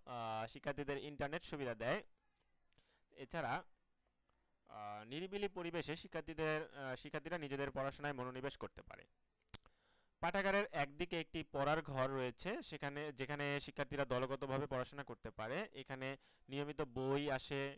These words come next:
এবং পাঠাগারিক আমাদের সাহায্য করেন প্রয়োজনীয় বই খুঁজে পেতে। পাঠাগারিক হচ্ছে যিনি, আহ, লাইব্রেরিয়ান, হ্যাঁ, আহ, উনি।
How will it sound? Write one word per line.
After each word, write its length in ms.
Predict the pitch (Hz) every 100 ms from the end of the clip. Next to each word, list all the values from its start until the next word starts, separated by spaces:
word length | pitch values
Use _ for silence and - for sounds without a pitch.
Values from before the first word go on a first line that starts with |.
| -
এবং 260 | 120 120 123
পাঠাগারিক 520 | 127 143 143 143 143 - _ _ _ _ _ -
আমাদের 320 | 117 123 135
সাহায্য 680 | - 131 131 131 - 143 143
করেন 400 | 139 131 135 135
প্রয়োজনীয় 520 | 139 135 135 135 135
বই 260 | 117 139
খুঁজে 240 | 143 131 120
পেতে। 300 | 110 - 190
পাঠাগারিক 540 | 143 131 127 131 131
হচ্ছে 300 | 131 - 196 - - _
যিনি, 280 | 120 120 120 120 120 117 117 - 101
আহ, 160 | 117 117
লাইব্রেরিয়ান, 680 | 117 120 123 143 127 185 302 _ _ -
হ্যাঁ, 300 | 147 180 101 -
আহ, 380 | - 110 104 107 - _ _ _ 117
উনি। 240 | 117